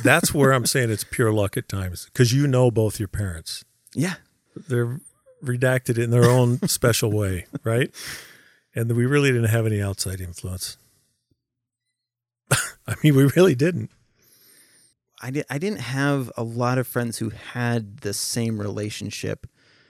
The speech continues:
Speaker 2: to their parents that we did. Like, having my friends be like,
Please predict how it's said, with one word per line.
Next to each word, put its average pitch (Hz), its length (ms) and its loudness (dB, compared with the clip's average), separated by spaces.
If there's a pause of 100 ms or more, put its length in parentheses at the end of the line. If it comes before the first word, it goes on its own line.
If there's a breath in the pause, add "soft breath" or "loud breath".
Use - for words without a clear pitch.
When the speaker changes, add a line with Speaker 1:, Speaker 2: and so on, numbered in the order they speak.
(220 soft breath)
Speaker 2:
to - 100 -4
their 113 120 0
parents 117 360 -4
that 101 160 -6
we 101 160 -6
did. - 260 -12 (560 soft breath)
Like, 117 460 -2 (140)
having 160 340 -6
my 143 140 0
friends 123 400 0
be 113 140 -2
like, 107 440 -6